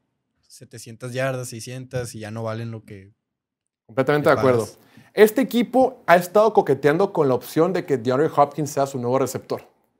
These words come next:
Speaker 2: ¿no? Han, han di-, eh, DeAndre Hopkins fue a visitarlos. Eh, parece ser que el tema número uno es que DeAndre Hopkins quiere ir con un equipo como Tennessee. Porque, no, digo, no, no te rías, cabrón, <laughs> en serio.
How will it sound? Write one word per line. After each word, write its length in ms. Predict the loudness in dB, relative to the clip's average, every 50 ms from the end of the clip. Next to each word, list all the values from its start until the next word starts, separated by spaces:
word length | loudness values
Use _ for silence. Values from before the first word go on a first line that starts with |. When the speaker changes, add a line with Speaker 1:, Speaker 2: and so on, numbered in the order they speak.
| _ -4
Speaker 2:
¿no? 160 | 0 0 0
Han, 220 | 0 0 -4 -6 -4
han 100 | -4 -2
di-, 140 | -2 -2 -2 -2
eh, 300 | -2 -2 -2 -2 -2 -2
DeAndre 200 | -2 -2 -2 0 0
Hopkins 300 | 0 0 0 -2 -8 -4
fue 120 | -2 -2 -2
a 20 |
visitarlos. 680 | -2 -4 -4 0 4 4 4 4 4 0 0 0 -4 -12 _ _ _ _ _
Eh, 600 | -16 -14 -12 -8 -8 -6 -6 -6 -6 -8 -8 -12 _ _ _ _ _ _ _
parece 260 | -2 -2 0 0 0 0
ser 200 | 0 -2 -2 0
que 80 | -2
el 160 | -4 -2 0
tema 520 | 2 2 2 2 2 0 -2 -2 -4 -10 _ _ _ _ _ -4
número 320 | 2 4 6 6 8 8
uno 120 | 6 6
es 80 | 4 0
que 100 | -2 0
DeAndre 280 | 2 2 2 2 2 0
Hopkins 260 | 0 -2 -2 -6 -4
quiere 200 | 0 0 0 0
ir 40 | 0
con 120 | -2 -4
un 40 | -6
equipo 220 | -6 -8 -8 -8 -8
como 200 | -6 -6 -4 -2
Tennessee. 380 | 0 0 0 0 -2 -6 -10 -10 -16 -20 -14 -8
Porque, 180 | -6 -6 -2 2
no, 120 | 4 4 4
digo, 120 | 4 4 2
no, 200 | 2 0 -4 -10
no 60 | -8
te 80 | -4 -2
rías, 260 | 2 4 4 4 4
cabrón, 240 | 4 4 4 4 4 4
<laughs> 180 | 2 4 4
en 60 | 2
serio. 400 | 2 4 6 10 10 10 8 8